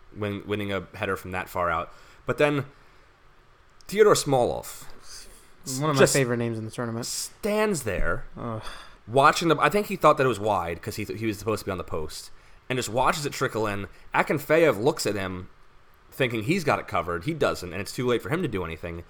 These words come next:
Speaker 1: And the ball just kinda ekes into the corner of the net, and with Russian players just watching it.
Speaker 2: Yeah.
Speaker 1: And, and the thing was, thing, everyone kinda came in, "Oh, Smolov's, but there was a leading goal scorer. He's the guy moving forward."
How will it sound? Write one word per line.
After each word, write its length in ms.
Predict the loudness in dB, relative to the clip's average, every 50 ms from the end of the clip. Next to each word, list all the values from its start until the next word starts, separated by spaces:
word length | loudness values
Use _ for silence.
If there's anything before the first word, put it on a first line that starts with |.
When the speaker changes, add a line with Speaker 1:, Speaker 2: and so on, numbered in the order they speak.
| -20 -20 -20 -8
Speaker 1:
And 100 | -4 -2
the 40 | 0
ball 120 | 2 2
just 140 | 2 0 0
kinda 240 | 0 0 0 0 0 -6 -18 _ -20 -20 -20 -20 -20 -20 -20 -20 -20 -20 _ -20 -20 -20 -20 -20 -20 -20 -20 -16 -14 -12 -12 -10 -10
ekes 280 | -10 -10 -8 -4 -2
into 160 | 0 0 0
the 80 | 0 -2
corner 300 | -2 0 0 2 2 2
of 60 | 0
the 80 | -2 -2
net, 260 | -4 -4 -4 -6 -8 -12 -20 -20 -20 -20 -20 -16 -10 -6
and 180 | -6 -4 -4
with 100 | -4 -4
Russian 280 | 4 4 4 4 4 2
players 220 | 0 0 0 0
just 120 | -2 -2 0
watching 320 | 2 2 2 2 -2 -8 -14
it. 80 | -16 -18 -20 -20 -20 -14
Speaker 2:
Yeah. 280 | -10 -8 -6 -4 -2 -2
Speaker 1:
And, 100 | -2 0 2
and 100 | 2 2
the 60 | 4
thing 160 | 2 4 2
was, 180 | 2 2 0 -4
thing, 240 | -6 -6 -6 -6 -6 -10 -18 -6 0
everyone 260 | 2 4 6 6 6 4 2 0
kinda 180 | 0 0 0 0
came 140 | 2 2
in, 80 | 4 4
"Oh, 80 | 4 2
Smolov's, 460 | 2 0 -2 0 2 2 2 0 0
but 80 | 0
there 60 | 0 0
was 100 | 0 -2
a 40 |
leading 240 | -2 -2 -2 -2 0
goal 160 | 0 0 0
scorer. 320 | -2 0 0 2 4 4 4
He's 200 | 2 0 -4 -4
the 60 | -4
guy 200 | -2 -2 -2 -2
moving 240 | -2 -6 -8 -8 -8
forward." 460 | -4 -2 0 2 2 2 0 -2 -4